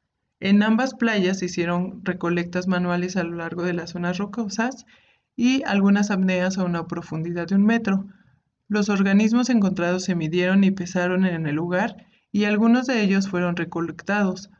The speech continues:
Por su parte, en el arrecife La Perla del Golfo se extrajo pedacería de roca y coral muerto a una profundidad de un metro, el cual posteriormente se procesó junto con el resto de las muestras en la Estación de Biología Los Tuxtlas.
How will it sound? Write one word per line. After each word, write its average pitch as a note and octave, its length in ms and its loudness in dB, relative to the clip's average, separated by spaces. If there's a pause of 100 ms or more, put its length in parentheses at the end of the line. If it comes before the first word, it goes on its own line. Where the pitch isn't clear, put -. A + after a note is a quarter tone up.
(220)
Por F#3+ 160 2
su F#3 180 -2
parte, F#3+ 540 -2
en F#3 60 0
el E3 180 -2
arrecife F3 480 -4
La F3+ 180 0
Perla F3+ 240 -2
del G#3 200 -2
Golfo G3 400 -2 (260)
se - 180 -6
extrajo G#3 600 -2
pedacería F3 580 -2
de F3 100 0
roca G3 380 -2
y G#3+ 40 -4
coral F3 340 -4
muerto F#3 420 -4 (320)
a G3+ 120 0
una A3+ 280 2
profundidad E3+ 580 -2
de F3+ 60 -2
un F3 100 0
metro, E3+ 400 -4 (220)
el F3 180 -4
cual F3 220 -2
posteriormente F#3+ 880 0
se F#3 120 -6
procesó F3 580 -10
junto F3+ 440 -8
con D#3 160 -8
el D#3+ 140 -6
resto E3+ 260 -6
de F3+ 140 -2
las F3+ 180 -4
muestras G3 480 0 (400)
en F#3+ 140 2
la E3 80 0
Estación E3+ 440 0
de G3+ 120 4
Biología F3+ 640 0
Los E3 220 -6
Tuxtlas. - 560 -12